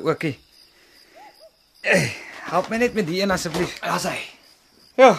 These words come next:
Speaker 1: dankie. Ek moet erken, ek het nog nooit regtig geboks nie. Vuis geslaan teen Kierikop, dit het ek baie gedoen, ja, maar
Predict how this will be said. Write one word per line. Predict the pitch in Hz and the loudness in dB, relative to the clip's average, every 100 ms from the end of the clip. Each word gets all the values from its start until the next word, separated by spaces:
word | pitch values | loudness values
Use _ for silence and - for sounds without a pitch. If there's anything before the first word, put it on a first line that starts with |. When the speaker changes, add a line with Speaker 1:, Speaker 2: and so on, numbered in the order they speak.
| - - | 0 2
Speaker 1:
dankie. | 185 202 226 165 - - - - - _ - - - - - _ _ _ - - - - - - - - | 2 4 2 2 -2 -14 -20 -20 -20 _ -16 -16 -18 -20 -20 _ _ _ -20 -16 -14 -16 -18 -20 -20 -10
Ek | - | -4
moet | 160 185 | 2 4
erken, | 139 - 185 165 127 | 2 0 0 0 -2
ek | 123 135 | -4 -4
het | 143 | -4
nog | 135 | -4
nooit | 151 185 185 | 2 2 2
regtig | 107 113 - 147 | 2 2 2 2
geboks | 131 104 123 - 156 | 2 2 2 2 0
nie. | 120 - _ _ _ _ _ - | 0 -6 _ _ _ _ _ 4
Vuis | 254 269 - | 6 6 2
geslaan | 196 180 165 | 4 6 6
teen | 147 135 | 2 2
Kierikop, | - 185 - 143 147 | 4 4 2 -4 -2
dit | 110 120 | -4 0
het | 135 | 2
ek | 131 | 4
baie | 123 156 143 | 6 6 6
gedoen, | 127 123 117 | 0 0 2
ja, | 110 101 | 2 0
maar | 92 95 | -4 -14